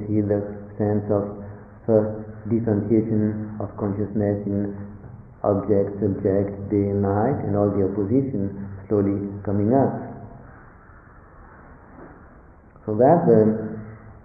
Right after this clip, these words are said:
description of the cosmos. Now, if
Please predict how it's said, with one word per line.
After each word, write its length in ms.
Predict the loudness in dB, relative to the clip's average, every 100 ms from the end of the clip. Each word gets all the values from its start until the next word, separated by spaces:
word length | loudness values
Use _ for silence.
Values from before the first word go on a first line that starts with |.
| -20 -20 -20 -20 -20 -20 -20 -14 0
description 720 | 0 4 4 4 2 2 0 0
of 280 | 0 0 0
the 360 | 0 0 -4 0
cosmos. 520 | 0 0 -2 -2 -4 0
Now, 160 | 4
if 100 | 4